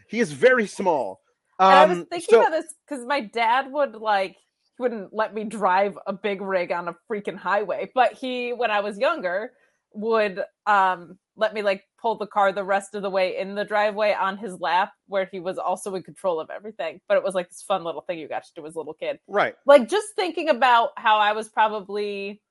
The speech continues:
Speaker 2: ten and the same size as this kid and how far away my <laughs> feet
Speaker 1: Mm,
Speaker 2: were
Speaker 1: mm,
Speaker 2: from the
Speaker 1: mm, mm,
Speaker 2: pedals
Speaker 1: mm, mm-hmm, mm-hmm.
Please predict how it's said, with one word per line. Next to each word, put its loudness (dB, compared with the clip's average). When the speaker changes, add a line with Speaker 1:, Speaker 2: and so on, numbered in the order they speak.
Speaker 2:
ten -2
and -6
the -4
same -6
size -2
as -8
this -8
kid -8
and -8
how -4
far -2
away -4
my -2
<laughs> -10
feet 2
Speaker 1:
Mm, -8
Speaker 2:
were 2
Speaker 1:
mm, -16
Speaker 2:
from -12
the 4
Speaker 1:
mm, -6
mm, -14
Speaker 2:
pedals 2
Speaker 1:
mm, -14
mm-hmm, -14
mm-hmm. -8